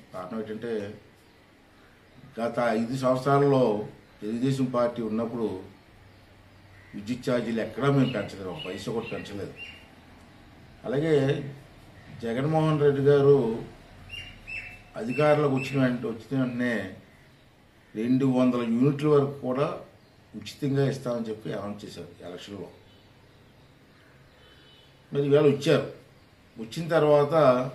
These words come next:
రెండు వందల యూనిట్లు ఉచిత ఛార్జీలు మాట అటుంచి కరెంట్ ఛార్జీలు విపరీతంగా పెంచడం జరిగింది. పెంచిన తర్వాత వీళ్ళ అందరూ కూడా ఆందోళన.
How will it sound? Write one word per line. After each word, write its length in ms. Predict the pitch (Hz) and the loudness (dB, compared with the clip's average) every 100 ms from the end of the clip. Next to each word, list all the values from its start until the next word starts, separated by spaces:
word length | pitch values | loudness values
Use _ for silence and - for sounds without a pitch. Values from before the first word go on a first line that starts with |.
| - - - - - - - 107 | -12 -14 -16 -20 -20 -20 -14 -4
రెండు 280 | 117 143 | 0 4
వందల 500 | 160 165 165 160 165 160 147 | 4 4 4 4 4 4 2
యూనిట్లు 520 | 147 147 156 147 151 | 2 4 4 2 0
ఉచిత 400 | 139 - 139 - | -6 -6 -10 -2
ఛార్జీలు 540 | 143 143 139 143 147 - | 0 0 0 2 2 2
మాట 240 | 165 196 - | -4 -4 -2
అటుంచి 600 | - 131 131 - 120 92 101 135 - - - - - - - - - - - - - - - - - | -4 -2 -4 -2 -2 -2 -8 -14 -18 -20 -20 -20 -20 -20 -20 -20 -18 -18 -20 -20 -20 -20 -20 -18 -4
కరెంట్ 400 | 120 165 151 170 | 2 2 2 4
ఛార్జీలు 340 | 165 151 165 | 4 4 0
విపరీతంగా 720 | 151 127 135 156 165 160 160 | 0 0 2 2 2 -2 -2
పెంచడం 340 | 131 123 117 110 | 0 -2 -4 -6
జరిగింది. 380 | 95 85 76 76 - _ _ - - - - - - - - - - - - - - - - - - - - - - - - - - - - _ _ - | -8 -14 -16 -18 -20 _ _ -20 -20 -20 -20 -20 -20 -20 -20 -20 -20 -18 -14 -14 -14 -16 -18 -18 -20 -20 -18 -14 -12 -12 -14 -16 -20 -20 -20 _ _ -8
పెంచిన 300 | 131 135 185 | -4 -4 -2
తర్వాత 400 | 175 170 170 160 | 4 8 8 6
వీళ్ళ 260 | 208 170 165 | 2 2 2
అందరూ 300 | 139 165 196 | 0 0 -2
కూడా 160 | 185 | 2
ఆందోళన. 460 | 151 156 165 120 - | 4 4 4 2 0